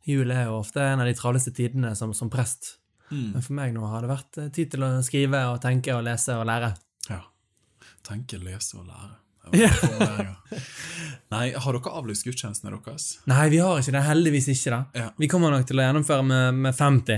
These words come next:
Speaker 1: og så selvfølgelig mye mindre enn det som
Speaker 2: Ja.
Speaker 1: det ville ha kommet da. Men vi skal ha fire julegudstjenester på julaften da, med
Speaker 2: Ja.
Speaker 1: femti på hver.
Speaker 2: I Salhus, ja.
Speaker 1: I Salhus og på bedehusene.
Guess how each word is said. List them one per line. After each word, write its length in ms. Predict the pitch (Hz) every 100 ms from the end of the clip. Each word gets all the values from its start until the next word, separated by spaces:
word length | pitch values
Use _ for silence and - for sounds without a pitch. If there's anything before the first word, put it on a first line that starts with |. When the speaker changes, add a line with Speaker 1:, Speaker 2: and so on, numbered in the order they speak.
| 117
Speaker 1:
og 180 | - 123
så 80 | 123
selvfølgelig 520 | 131 143 123 123 123
mye 260 | 123 127 127
mindre 460 | 131 127 117 110
enn 100 | 110
det 120 | 113 113
som 240 | 113 107 101 - _ _ _ -
Speaker 2:
Ja. 120 | 120
Speaker 1:
det 60 | 120 117
ville 260 | 120 123 120
ha 80 | 110
kommet 300 | 120 110 101
da. 140 | 120 110 _ _ -
Men 160 | 131
vi 20 | 131
skal 220 | 139 131
ha 20 |
fire 380 | - 127 131 131 120 113
julegudstjenester 720 | 110 113 117 113 107 110 104 110
på 140 | 117
julaften 400 | 104 104 107 107
da, 60 | 113
med 200 | 131 117
Speaker 2:
Ja. 60 | 117
Speaker 1:
femti 240 | 117 107 101
på 120 | 107
hver. 160 | 104 - _ _
Speaker 2:
I 140 | 127
Salhus, 420 | 123 104 98 90 -
ja. 120 | 98 -
Speaker 1:
I 120 | 147
Salhus 360 | 135 123 127 127
og 100 | 120
på 40 |
bedehusene. 520 | 113 113 113 - 107